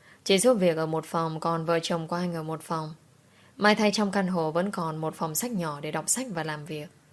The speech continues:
Anh sắm thêm cái đệm kê gọn vào một góc phòng, cũng đủ dùng. Kiều Linh nằm ôm bụng tức tối không tài nào ngủ được. Nửa đêm cô ta khẽ đi sang phòng sách. Trong phòng, ánh đèn ngủ mờ mờ ảo ảo.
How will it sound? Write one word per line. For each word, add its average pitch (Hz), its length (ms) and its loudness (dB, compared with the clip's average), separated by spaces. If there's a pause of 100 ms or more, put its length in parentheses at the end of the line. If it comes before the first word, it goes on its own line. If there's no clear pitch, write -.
(460)
Anh 185 180 2
sắm 180 240 0
thêm 180 340 2
cái 185 220 2
đệm 160 280 0
kê 175 220 4
gọn 156 300 -2
vào 160 200 0
một 165 140 -6
góc 170 180 -2
phòng, 156 360 -6 (220)
cũng 190 340 4
đủ 156 180 0
dùng. 151 280 -4 (880)
Kiều 185 180 10
Linh 202 220 8
nằm 170 200 2
ôm 190 220 4
bụng 160 280 0
tức - 220 -4
tối 180 240 4
không 233 200 -2
tài 175 160 0
nào 160 200 -4
ngủ 156 180 -6
được. 151 240 -8 (720)
Nửa 175 220 4
đêm 175 300 6
cô 175 100 2
ta 175 140 2
khẽ 208 160 0
đi 202 140 2
sang 185 220 0
phòng 147 240 -6
sách. 196 200 -2 (840)
Trong 208 200 6
phòng, 160 380 -2 (260)
ánh 185 200 2
đèn 175 220 4
ngủ 156 220 -2
mờ 165 240 -2
mờ 170 180 0
ảo 160 260 0
ảo. 151 260 -6